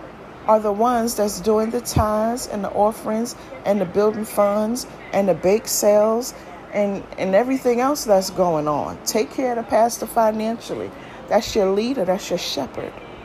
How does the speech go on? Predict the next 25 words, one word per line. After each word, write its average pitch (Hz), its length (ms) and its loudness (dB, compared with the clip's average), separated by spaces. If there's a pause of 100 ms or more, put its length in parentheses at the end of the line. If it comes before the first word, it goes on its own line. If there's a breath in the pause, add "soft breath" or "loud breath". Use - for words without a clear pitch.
(1400)
It's 269 160 0
women 302 380 0
that's 185 200 -2
doing 143 280 -2
that. 117 200 -10 (300)
There's - 160 -6
no 403 100 -4
men 156 300 2
doing 143 220 0
that. 151 200 -6 (1800 loud breath)
So - 140 6
if 294 100 4
they 277 120 2
told 330 400 2
women 294 260 2
the 262 80 0
truth - 500 -2 (520)
about 254 280 4
what 302 140 2
it 330 120 -2
takes - 340 0
to 240 120 -2
be 254 300 0 (100)
a 220 140 0
wife, 233 720 2